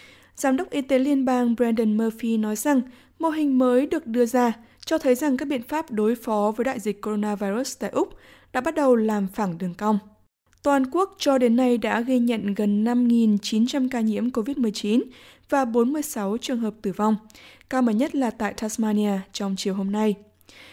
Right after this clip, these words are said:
Giáo sư Murphy nói rằng mô hình được đưa ra dựa trên số liệu quốc tế và chỉ ra rằng việc giữ khoảng cách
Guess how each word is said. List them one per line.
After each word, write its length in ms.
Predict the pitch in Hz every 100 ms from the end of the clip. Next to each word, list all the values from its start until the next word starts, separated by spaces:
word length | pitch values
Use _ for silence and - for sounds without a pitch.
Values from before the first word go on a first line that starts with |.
| -
Giáo 160 | - 285
sư 200 | 285 311
Murphy 400 | 285 269 262 262
nói 140 | 233
rằng 240 | 226 277 247 - - _
mô 120 | 311 311
hình 320 | 302 262 240
được 240 | 247 247
đưa 180 | 226 240
ra 400 | 220 240 226 220
dựa 360 | 208 - 240 196
trên 280 | - 226
số 220 | 208 214 202
liệu 220 | 247 240
quốc 140 | - 320
tế 340 | 254 220 240 - - _ _ _
và 180 | 294 277
chỉ 180 | 277 262
ra 140 | - 233
rằng 260 | 247 233 208 - - _
việc 140 | 277 262
giữ 200 | 247 269
khoảng 320 | - 285 185
cách 160 | 254